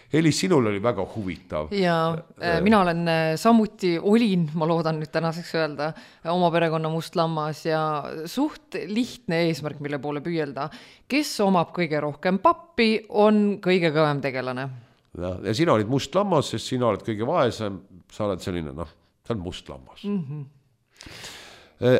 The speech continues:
Speaker 1: aga ma võin lohutada, ega must lammas, kui ta oleks nagu normaalne ühiskond, pole üldsegi hull olla, sellepärast et, eh, igal, eh, kohustusel on ka omad plussid. Näiteks, eh, musta lammast, teda sõimatakse,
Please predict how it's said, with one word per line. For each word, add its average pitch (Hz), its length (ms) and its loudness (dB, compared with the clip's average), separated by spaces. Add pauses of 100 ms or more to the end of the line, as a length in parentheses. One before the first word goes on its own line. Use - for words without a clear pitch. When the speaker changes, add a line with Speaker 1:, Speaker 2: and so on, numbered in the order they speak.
Speaker 1:
aga 175 160 8
ma 185 160 8
võin 185 240 4
lohutada, 135 560 4
ega 131 160 2
must 190 320 -2
lammas, 160 460 2 (100)
kui 131 160 -2
ta 131 80 4
oleks 127 240 2
nagu 127 220 -2
normaalne 180 560 2
ühiskond, 110 460 -4
pole 147 200 2
üldsegi 120 400 -2
hull 151 320 2
olla, 117 400 2 (480)
sellepärast 117 720 0
et, - 240 -6
eh, 110 460 -4 (180)
igal, 120 380 6 (340)
eh, 113 240 2
kohustusel 120 640 4
on 107 60 -2
ka 123 100 2
omad 113 260 2
plussid. 170 540 2 (640)
Näiteks, 156 720 4
eh, 104 1040 0
musta 160 380 4
lammast, 147 680 4 (1200)
teda 147 240 6
sõimatakse, 135 1200 2